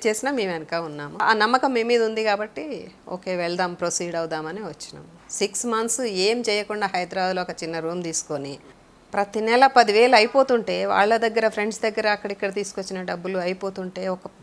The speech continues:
గుబులు, ఒక భయం, మనం ఏమైనా పొరపాటు చేసామా ఏంటి, మనం ఏమి ఎందులో కూడా ఇంకా ఏమి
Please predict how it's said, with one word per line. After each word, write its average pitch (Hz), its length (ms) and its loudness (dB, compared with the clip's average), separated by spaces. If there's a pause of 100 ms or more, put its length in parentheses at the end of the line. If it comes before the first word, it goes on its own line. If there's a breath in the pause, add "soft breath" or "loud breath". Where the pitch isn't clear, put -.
(100)
గుబులు, 220 380 4
ఒక 175 320 0
భయం, 196 520 4 (440 loud breath)
మనం 202 160 2
ఏమైనా 202 180 4
పొరపాటు 196 480 6
చేసామా 190 600 0
ఏంటి, 196 320 -2
మనం 196 240 -2
ఏమి 196 260 -2
ఎందులో 196 420 2
కూడా 220 180 4
ఇంకా 202 280 2
ఏమి 185 460 -2